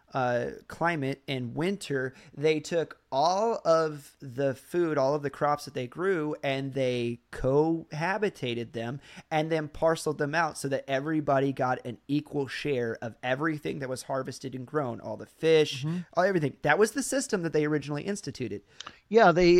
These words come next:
Speaker 2: issued a, instituted a socialistic institution. What happened to it?
Speaker 1: Right, uh, half of them died. <laughs> They didn't, they almost didn't make it through that first winter.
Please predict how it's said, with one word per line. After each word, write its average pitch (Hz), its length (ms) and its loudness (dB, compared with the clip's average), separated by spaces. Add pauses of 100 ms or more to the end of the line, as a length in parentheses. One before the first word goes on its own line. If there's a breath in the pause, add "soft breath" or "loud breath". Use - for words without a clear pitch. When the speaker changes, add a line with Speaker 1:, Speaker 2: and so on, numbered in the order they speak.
Speaker 2:
issued 269 640 6
a, 190 300 10
instituted 196 840 10
a 151 80 10
socialistic 175 1040 4
institution. 151 800 6
What 139 160 8
happened 139 380 8
to 110 120 0
it? 90 100 -2
Speaker 1:
Right, 156 140 -4 (400)
uh, 147 260 4 (140)
half 160 420 6
of 151 200 -2
them 139 300 0
died. 135 540 6
<laughs> - 40 -20 (1160 loud breath)
They 220 160 8
didn't, 233 360 0
they 220 140 8
almost 220 340 4
didn't 208 260 0
make 208 220 2
it 202 120 -2
through 202 160 -6
that 185 240 -2
first 175 300 -4
winter. 180 300 -6